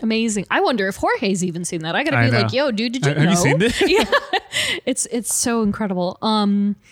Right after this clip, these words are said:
Speaker 1: but yeah, so, uh, first scene, the character first seen in the twenty twenty-two series created by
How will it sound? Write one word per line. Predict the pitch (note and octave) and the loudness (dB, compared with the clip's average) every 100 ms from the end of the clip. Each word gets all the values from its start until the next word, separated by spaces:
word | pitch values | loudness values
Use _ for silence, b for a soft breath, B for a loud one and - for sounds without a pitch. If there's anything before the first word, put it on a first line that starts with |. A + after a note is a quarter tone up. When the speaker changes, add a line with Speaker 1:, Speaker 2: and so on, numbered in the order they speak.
| B - | B -2
Speaker 1:
but | D4 C5+ | 2 2
yeah, | A3 | 2
so, | - A3+ A#3 A#3 | 0 0 0 -2
uh, | - B3 B3 | 0 0 -2
first | - D4 - | -2 0 0
scene, | - F4+ D#4+ F#3+ F#3 - | 0 0 0 0 0 -4
the | G#3 | -4
character | C#4 D4 A#3+ | -4 -2 -4
first | C4 C4 | -4 -4
seen | - C4 | -4 -2
in | A3+ A3 | 0 -2
the | |
twenty | G#3 A3 A3 | -2 -4 -4
twenty-two | - G#3+ G#3 - F4 | -4 -2 -2 -2 -2
series | - B3 D4 - | -2 -2 -2 -4
created | - A3+ G#3 | -4 -2 -2
by | G3+ G3 F#3+ | -2 -2 -2